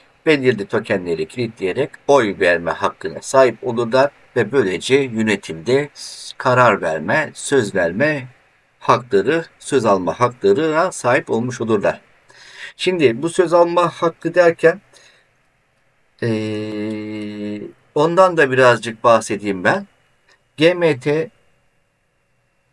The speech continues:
daos'unda yapılan şey şu. F S L ekibi dedi ki, danışmanlarından,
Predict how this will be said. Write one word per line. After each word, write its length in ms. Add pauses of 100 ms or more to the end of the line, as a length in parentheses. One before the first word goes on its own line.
(140)
daos'unda 640
yapılan 500
şey 320
şu. 320 (520)
F 180
S 220
L 20
ekibi 360
dedi 260
ki, 200 (540)
danışmanlarından, 1080